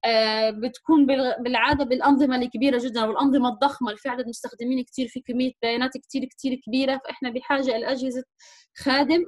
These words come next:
طبعًا معروفة الأجهزة الخادم أو السيرفرات دائمًا إحنا بنحكي عن أجهزة كمبيوتر بمواصفات عالية جدًا ومساحات تخزين عالية جدًا، تمام؟ أم، كيف بتصير العملية ما بين الخادم والعميل؟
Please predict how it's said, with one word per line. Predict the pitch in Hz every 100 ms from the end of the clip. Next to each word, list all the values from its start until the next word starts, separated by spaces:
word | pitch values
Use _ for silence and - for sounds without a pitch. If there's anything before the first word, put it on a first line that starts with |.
| -
طبعًا | - 233 240 233 -
معروفة | 247 247 302 302 247 220
الأجهزة | - 247 262 247
الخادم | 247 - 277 269 -
أو | 240
السيرفرات | - 269 254 294 285 226
دائمًا | 247 294 294 285 320 - _ _ -
إحنا | 262
بنحكي | 285 311
عن | 262
أجهزة | 285 277
كمبيوتر | 285 254 302 277 226
بمواصفات | 208 226 240 247 - 285
عالية | 208 277 294 254 247
جدًا | 285 247 339 427 _ _ -
ومساحات | 240 277 277 - 311 311
تخزين | 269 285 247 262 269 269 262 _ _ -
عالية | 190 247 262 247 220
جدًا، | 190 170 170 190
تمام؟ | 233 247 330 440 _ _ _ - - _ _ _ _ _ _ _
أم، | 269 269 277 277 269 277 277 _
كيف | - 440 453
بتصير | 349 - - 415
العملية | 349 285 302 330 370 302 285
ما | 285
بين | 269 339 302
الخادم | 285 285 330 254 277
والعميل؟ | 254 233 214 220 233 339